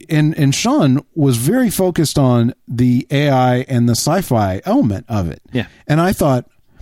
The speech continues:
Speaker 1: "Wow, that's really cool," 'cause I had never thought of that. And it's not that I'm just stupid or something. It's like I, I've been so focused on what we talked about today,
Speaker 2: Yeah.
Speaker 1: which is not, I think, what most people care about in this movie,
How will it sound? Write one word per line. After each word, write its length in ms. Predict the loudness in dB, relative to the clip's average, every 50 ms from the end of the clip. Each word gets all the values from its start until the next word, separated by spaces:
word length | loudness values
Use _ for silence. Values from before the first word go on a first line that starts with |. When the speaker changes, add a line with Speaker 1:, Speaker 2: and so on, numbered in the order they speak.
| -20 _ _ _ _ _ _ -4
Speaker 1:
"Wow, 160 | -2 0 2
that's 200 | 2 0 0 0
really 140 | 0 0 0
cool," 160 | 0 0 0
'cause 160 | 0 0 0
I 60 | 0
had 120 | 2 2 2
never 240 | 2 2 2 2 0
thought 280 | 0 0 0 0 0
of 80 | 0 0
that. 100 | 2 2
And 100 | 2 0
it's 140 | 0 0 -2
not 140 | -2 0
that 100 | 0 0
I'm 100 | 0 2 2
just 160 | 0 0 0
stupid 300 | -2 -2 0 0 2 0
or 80 | 0 2
something. 380 | 2 0 0 0 0 0 0
It's 160 | 0 0 0
like 180 | -2 -2 -2 -2 -2
I, 240 | -2 0 0 0 0 -2 -4 -2
I've 180 | -2 0 0
been 160 | 2 0 0 0
so 240 | 0 0 0 0
focused 460 | -2 -2 -2 -2 -2 0 -2 -2 0 2
on 100 | 2 2
what 160 | 2 2 2
we 140 | 0 0 0
talked 260 | 2 0 0 0 0
about 280 | 0 0 0 -2 0
today, 420 | -2 0 0 0 -2 -4 -8 -12 -20 -20 -20 _ _ -6 -4
Speaker 2:
Yeah. 120 | -4 0
Speaker 1:
which 220 | 2 0 2 2 0
is 80 | 0
not, 240 | 2 2 2 2 2
I 80 | 0 0
think, 200 | 0 -2 -2 -2
what 140 | -2 0
most 240 | 2 0 0 0 0
people 220 | -2 -2 -2 -2 -2
care 160 | -2 -2 -4
about 240 | -2 -4 -6 -6 -6
in 100 | -8 -8
this 180 | -8 -8 -6
movie, 360 | -6 -6 -6 -8 -10 -14 -18